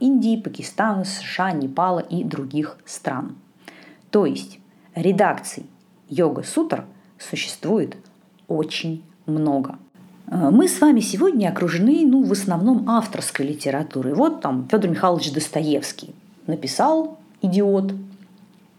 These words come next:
сохранились черновики, сам он это всё отнёс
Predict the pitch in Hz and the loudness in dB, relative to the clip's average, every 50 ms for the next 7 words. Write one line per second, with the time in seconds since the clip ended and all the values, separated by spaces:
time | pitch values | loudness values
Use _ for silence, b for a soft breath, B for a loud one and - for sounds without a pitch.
0 | _ _ - - - - 160 160 165 160 143 135 135 - - 143 131 135 131 127 | _ _ -12 -8 -2 0 0 2 2 2 0 -2 -2 -4 -4 -2 -2 -2 -2 -2
1 | 123 127 - 240 277 302 302 294 B B B B B B B - 185 180 180 165 | -4 -4 0 2 2 2 2 0 B B B B B B B 0 2 2 2 2
2 | 156 151 143 - - - - 156 135 131 131 - - 135 131 - - | 2 0 0 -2 -4 -4 -2 0 0 0 0 0 0 -2 -2 -2 -6